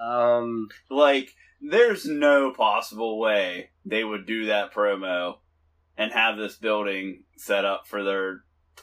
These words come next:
Speaker 2: uh, <sighs> for that
Speaker 1: I feel
Speaker 2: debut
Speaker 1: like they've,
Speaker 2: episode
Speaker 1: I feel like
Speaker 2: and
Speaker 1: they've
Speaker 2: not
Speaker 1: done
Speaker 2: have
Speaker 1: this.
Speaker 2: him locked in, right?
Speaker 1: I feel like they've done this at least twice. Like,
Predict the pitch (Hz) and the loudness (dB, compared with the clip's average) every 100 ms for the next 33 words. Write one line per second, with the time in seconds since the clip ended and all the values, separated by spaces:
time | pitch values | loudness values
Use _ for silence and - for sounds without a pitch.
0 | _ 95 92 90 87 - _ _ - - | _ -6 -4 -4 -6 -10 _ _ -20 -20
1 | _ _ _ _ _ _ _ _ _ _ | _ _ _ _ _ _ _ _ _ _
2 | _ _ _ _ _ - - - - - | _ _ _ _ _ -10 -4 -4 -4 -8
3 | - 277 269 208 262 254 220 202 196 185 | -2 2 4 4 4 4 6 6 6 4
4 | 175 101 98 95 151 196 247 220 190 175 | 4 2 0 -2 0 0 4 6 6 6
5 | 127 160 156 - 127 120 110 110 101 107 | 6 8 6 4 2 0 0 2 2 0
6 | 98 95 113 120 123 - 214 254 233 190 | -2 0 2 2 2 2 2 4 2 4
7 | 180 151 131 139 131 123 131 107 107 - | 2 0 4 4 4 -2 -8 -8 -10 -10
8 | - 98 87 - - _ _ _ _ _ | -12 -14 -14 -18 -20 _ _ _ _ _
9 | _ _ _ _ _ _ _ _ _ _ | _ _ _ _ _ _ _ _ _ _
10 | _ _ _ _ _ _ _ _ _ _ | _ _ _ _ _ _ _ _ _ _
11 | _ _ _ _ _ _ _ _ - _ | _ _ _ _ _ _ _ _ -20 _
12 | _ 139 139 160 143 | _ 2 4 6 4